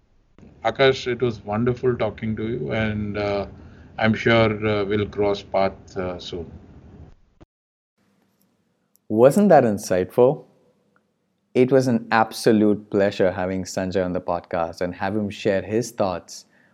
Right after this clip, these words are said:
Speaker 2: on investing as an angel and later as a micro V C.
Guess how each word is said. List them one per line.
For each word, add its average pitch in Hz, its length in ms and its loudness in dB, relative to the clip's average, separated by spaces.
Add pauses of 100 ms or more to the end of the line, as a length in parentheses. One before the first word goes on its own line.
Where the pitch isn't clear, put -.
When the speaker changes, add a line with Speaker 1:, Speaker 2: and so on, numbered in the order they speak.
Speaker 2:
on 98 300 -4
investing 98 720 -2
as 92 180 -6
an 92 100 -6
angel 101 540 0
and 95 200 -6
later 92 440 -6 (200)
as 95 140 -8
a 98 60 -8
micro 87 400 -6
V 87 100 -6
C. 82 320 -8